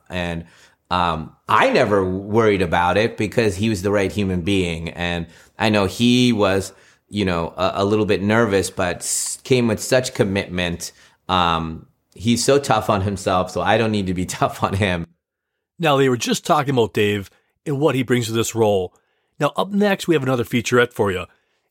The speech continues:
Speaker 2: In this featurette, it's primarily about David. You'll hear M. Night talking about him, and you'll hear Dave talking about the project himself. And like I said, at the end of the show, I'll give you the website so you can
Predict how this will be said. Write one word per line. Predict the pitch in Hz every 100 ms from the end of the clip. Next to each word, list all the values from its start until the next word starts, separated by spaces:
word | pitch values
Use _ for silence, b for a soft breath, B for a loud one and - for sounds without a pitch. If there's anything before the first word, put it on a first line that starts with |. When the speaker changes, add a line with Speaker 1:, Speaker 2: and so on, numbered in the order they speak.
| _ -
Speaker 2:
In | 226
this | 220
featurette, | - 156 127 127 120 117 _
it's | 151
primarily | - - 180 151 156 151 139
about | 127 131
David. | 107 104 98 95 b b b b b _ _
You'll | 147
hear | 113 127 -
M. | 147
Night | 143 135
talking | - 123 - 123
about | 120 117
him, | 117
and | 113
you'll | 113
hear | 127 110 -
Dave | 147 143
talking | 127 113 123
about | 110 107 -
the |
project | - 120 110 113
himself. | 107 95 - 147 98 - _ _ _ _ _ _ _ _ _
And | 233 208 180 165
like | 160
I | 165
said, | 156 113 98 95 - _ _ _ _ _ _
at | -
the | -
end | 175
of |
the | 170
show, | - 117 107 104 98 _ _ _
I'll | 120
give | 120 127
you |
the | 127 120
website | 127 117 - 107
so | -
you | 113
can | 113 98